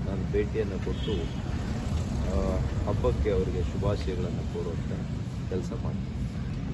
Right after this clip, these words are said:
ಚುನಾವಣೆಯ ಕಾವು ದಿನದಿಂದ ದಿನ, ಆ, ಹೆಚ್ಚಾಗ್ತಾ ಇದೆ. ಇವತ್ತು ಯುಗಾದಿ ಮತ್ತು ನಾಳೆ ಹೊಸದಳಕ್ಕೆ ಇರೋದ್ರಿಂದ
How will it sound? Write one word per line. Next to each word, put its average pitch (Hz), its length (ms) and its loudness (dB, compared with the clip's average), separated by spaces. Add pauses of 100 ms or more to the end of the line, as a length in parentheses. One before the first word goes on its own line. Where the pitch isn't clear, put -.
(180)
ಚುನಾವಣೆಯ - 720 0 (560)
ಕಾವು 127 420 4
ದಿನದಿಂದ 120 440 2
ದಿನ, 110 400 2 (1300)
ಆ, 104 300 0 (120)
ಹೆಚ್ಚಾಗ್ತಾ 107 600 2
ಇದೆ. 78 540 -2 (760)
ಇವತ್ತು 110 340 0
ಯುಗಾದಿ 110 680 0
ಮತ್ತು 104 220 -2
ನಾಳೆ 101 280 -2
ಹೊಸದಳಕ್ಕೆ - 580 -2
ಇರೋದ್ರಿಂದ - 460 0